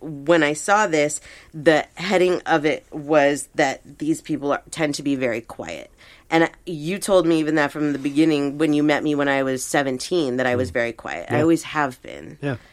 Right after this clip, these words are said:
Speaker 1: It just, yeah, it comes with not wanting to voice yourself because you don't want somebody to tell you that you're stupid or to shut up or you don't know what you're talking about or anything like that. So
Speaker 2: Right.
Speaker 1: you're just quiet.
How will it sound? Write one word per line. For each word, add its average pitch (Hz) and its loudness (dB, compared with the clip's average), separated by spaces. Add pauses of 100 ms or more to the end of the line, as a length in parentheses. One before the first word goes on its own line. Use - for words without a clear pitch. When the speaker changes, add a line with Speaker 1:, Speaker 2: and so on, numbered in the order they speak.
(140)
Speaker 1:
It 143 -4
just, 175 -2 (160)
yeah, 165 0
it 156 -10
comes 202 -2
with 170 2
not 170 4
wanting 165 2
to 165 -2
voice 147 -2
yourself 143 -4 (440)
because 165 2
you 170 -2
don't 160 2
want 156 0
somebody 156 0
to 143 -6
tell 151 -2
you 143 -2
that 135 -2
you're 139 -6
stupid 156 2
or 143 -2
to 131 -8
shut 147 -2
up 139 0
or 123 -2
you 151 -6
don't 165 4
know 165 4
what 160 4
you're 139 -2
talking 139 -2
about 120 -2
or 117 -4
anything 127 -6
like 120 -8
that. 180 -6
So - -12
Speaker 2:
Right. 135 -8
Speaker 1:
you're 143 -6
just - -14
quiet. - -14